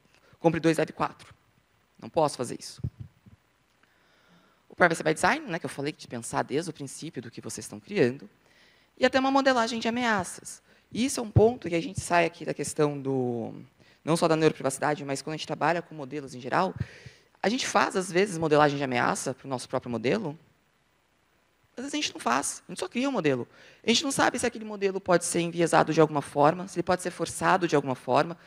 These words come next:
se ele tá em produção e alguém vai lá e coloca alguma coisa. Exemplo clássico, quando vem aquela questão do Google Tradutor, que tu consegue forçar, que conseguia antigamente forçar pra que uma palavra virasse outra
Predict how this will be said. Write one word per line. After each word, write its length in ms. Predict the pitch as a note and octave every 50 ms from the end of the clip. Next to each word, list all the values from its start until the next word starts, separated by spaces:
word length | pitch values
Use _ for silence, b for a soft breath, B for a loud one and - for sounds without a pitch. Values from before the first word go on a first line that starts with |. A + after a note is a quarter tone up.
| B B B B
se 100 | - F3+
ele 60 | F3
tá 80 | F#3 F#3
em 80 | F3+
produção 680 | F3+ F3+ F3 E3 E3 - - F#3+ F3+ E3+ F3 E3+ E3+ E3+
e 380 | E3 D#3+ D#3 D3+ C#3+ C3 B2 b b b b b b b b
alguém 240 | - D3+ D3+ D#3+ D#3
vai 140 | D3+ D#3 D3
lá 220 | D3 D3+ D3 D3
e 280 | D3 C#3+ C#3+ C3+ A#2+ - - _ _ _ -
coloca 240 | - D3+ D3 - D#3+
alguma 160 | D3 C#3 C#3
coisa. 240 | - G3 - - -
Exemplo 320 | - F#3+ G#3 G#3+ - -
clássico, 460 | - - F#3+ F#3+ F3 E3 - - - _ - - _ _ _ _ b b b b b b _
quando 220 | - D#3+ E3 E3
vem 140 | D#3 E3+ E3+
aquela 200 | E3 F3+ F3 E3+
questão 500 | - F3 E3+ E3+ - - D#3+ D#3 D#3 E3+
do 280 | F3 F3 F#3 F#3+ G3+ b b b b b b b b _ _ _ -
Google 260 | D#3+ E3+ E3 E3+ F3
Tradutor, 540 | - F3+ E3+ F3 - - G3+ E3+ D#3+ D#3 - - _ _
que 80 | _ _
tu 80 | - -
consegue 320 | - C#3+ - D#3+ D3 C#3+
forçar, 680 | - - D#3 D3+ D3+ - - D3 D3 D3 D3 D3+ b b b b b _ _
que 60 | -
conseguia 440 | C#3 C#3+ - - C#3+ C#3 F3 G3+ F3+
antigamente 400 | C#3+ - - C#3 D3+ D#3 D#3+ -
forçar 500 | - D3+ D3 - - D3 D3 D3 B B B B B -
pra 100 | - D#3+
que 80 | -
uma 80 | D#3+ D#3
palavra 320 | - D#3+ D#3 D3 C#3+ D#3+
virasse 380 | D#3+ D#3+ D#3 D3+ D3 - - F3+
outra 380 | E3+ D3 D3 C#3+ - - D#3+